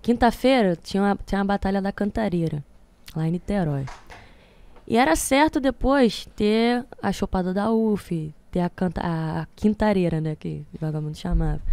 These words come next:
E aí rolou uma resenha, mano. Me chamaram pra ir, como sempre, sem dinheiro, <laughs> tá ligado? "Ah, vambora, eu te levo." Pá, fui na festa.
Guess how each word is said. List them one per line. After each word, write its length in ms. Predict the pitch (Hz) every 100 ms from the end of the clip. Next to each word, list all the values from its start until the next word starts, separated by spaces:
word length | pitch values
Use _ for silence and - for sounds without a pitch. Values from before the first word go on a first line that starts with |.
| - - - - -
E 80 |
aí 100 | 277
rolou 240 | 277 269 269
uma 160 | 269
resenha, 580 | 269 277 220 247 269 262
mano. 280 | 208 160 151
Me 100 | 175
chamaram 440 | - 233 226 214
pra 240 | - 262 254
ir, 220 | 262 330 - - - -
como 220 | 190 196
sempre, 320 | - 220 240
sem 180 | - 175
dinheiro, 460 | 170 208 226 254 311 - _ _ - - - -
<laughs> 40 | 180
tá 160 | 196
ligado? 400 | 196 190 180 160 - - -
"Ah, 180 | - 330
vambora, 320 | 302 311 262
eu 40 | -
te 100 | 294
levo." 340 | 262 202 175 - - - - - _
Pá, 220 | 160 151
fui 200 | - 185
na 160 | 190 202
festa. 680 | - 180 175 196 - 208